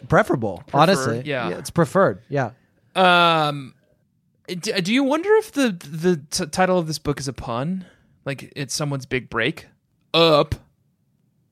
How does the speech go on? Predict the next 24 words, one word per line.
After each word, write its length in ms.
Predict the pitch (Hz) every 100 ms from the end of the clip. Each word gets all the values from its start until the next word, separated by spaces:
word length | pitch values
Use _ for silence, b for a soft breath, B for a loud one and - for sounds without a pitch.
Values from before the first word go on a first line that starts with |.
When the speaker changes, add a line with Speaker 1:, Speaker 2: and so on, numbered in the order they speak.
| _ _ _ _ _ _ -
Speaker 1:
Oh, 560 | 131 143 143 143 139
so 180 | 127 147
Anna's 420 | 151 160 160 131
trying 260 | - 143 135
to, 140 | 131 -
A-, 200 | 175 190
Ann, 280 | 185 202 196 - b b b
Anna's 280 | 170 185 -
trying 200 | 170 156
to, 80 |
like, 180 | 143 131
get 140 | 139 127
her 120 | 110
hopes 300 | 135 139 -
up, 200 | 98 -
where 100 | 127
she's 200 | 147 143
like, 160 | 156 233
"Oh, 120 | 226
we'll 120 | 208
do 140 | 262
a 40 | 247
fun 280 | - 277 175
one. 220 | 92